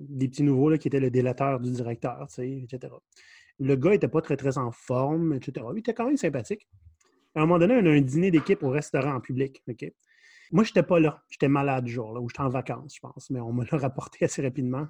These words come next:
ce qui s'est passé. Le directeur aurait dit à ce gars-là, euh, on va l'appeler, euh, Robert, ok, parce que je ne me souviens pas de son nom. Il aurait dit devant tout le monde, devant toute l'équipe, «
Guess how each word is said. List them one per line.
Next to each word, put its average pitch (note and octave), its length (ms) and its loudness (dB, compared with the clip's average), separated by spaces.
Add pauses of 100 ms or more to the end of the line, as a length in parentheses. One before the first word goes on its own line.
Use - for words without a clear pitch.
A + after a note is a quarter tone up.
(120)
ce - 120 -20
qui - 60 -20
s'est C3+ 120 -6
passé. B2 380 -10 (800)
Le D#3+ 100 6
directeur D#3+ 460 2
aurait D3 260 4
dit D3 420 2 (380)
à G#3+ 140 4
ce F#3+ 140 0
gars-là, D3 560 2 (1200)
euh, C3 680 -6
on B2+ 100 -2
va B2+ 100 -2
l'appeler, B2+ 400 0
euh, A2+ 220 -8
Robert, A#2+ 560 -8 (120)
ok, C3 140 -10 (160)
parce C#3 160 -12
que C3+ 100 -18
je C#3 40 -18
ne - 0 -
me - 260 -20
souviens - 180 -10
pas C3 80 -6
de - 40 -18
son A#2+ 140 -8
nom. F3+ 120 -8 (1200)
Il D#3+ 100 6
aurait D#3+ 140 6
dit F3 120 2
devant G#3+ 200 8
tout G3+ 100 4
le E3 60 8
monde, E3 180 6
devant C#3+ 120 4
toute A#3+ 120 0
l'équipe, « F3+ 320 0